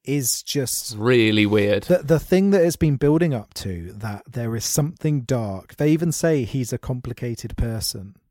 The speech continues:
Speaker 1: at one point, and you think, "Oh, there's gonna be something really weird and twisted in his past." Or there's gonna be something really weird that he does. Maybe, like, he, I don't know,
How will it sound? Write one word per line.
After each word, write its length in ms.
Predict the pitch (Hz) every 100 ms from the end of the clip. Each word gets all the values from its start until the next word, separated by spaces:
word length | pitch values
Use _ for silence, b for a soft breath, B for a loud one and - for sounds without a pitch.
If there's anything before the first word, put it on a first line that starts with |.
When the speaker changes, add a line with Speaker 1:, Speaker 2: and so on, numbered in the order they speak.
| _ _ _
Speaker 1:
at 160 | 131 123
one 220 | 113 107
point, 260 | 101 101 92
and 80 | 120
you 60 |
think, 220 | 110 123 -
"Oh, 180 | 170 185
there's 160 | 139 -
gonna 160 | 175
be 80 | 156
something 280 | - 127 123
really 220 | 135 135
weird 260 | 123 143 131
and 120 | 101
twisted 360 | - - 107
in 140 | 92 90
his 140 | 87
past." 560 | - 104 92 - - - _ _ _ _ _
Or 140 | - 110
there's 160 | 117 -
gonna 180 | 143
be 80 | 123
something 240 | 117 120 113
really 220 | 113 107
weird 300 | 101 110 101
that 80 | 95
he 80 | 98
does. 260 | 98 90
Maybe, 280 | 104 101 104
like, 260 | 95 92 -
he, 360 | 98 95 90 - b b b b b _ _ -
I 80 |
don't 120 | 107 101
know, 340 | 90 87